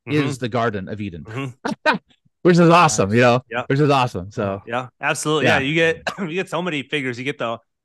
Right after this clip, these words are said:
Speaker 1: the water basin, which I think is in the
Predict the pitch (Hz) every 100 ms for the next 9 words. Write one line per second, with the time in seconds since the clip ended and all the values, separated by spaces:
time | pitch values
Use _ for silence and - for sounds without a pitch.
0 | - 123 117 139 170 160 160 156 165 156
1 | 156 151 123 120 113 - _ _ _ _
2 | _ _ - 143 165 147 - 143 123 113
3 | - 135 131 131 117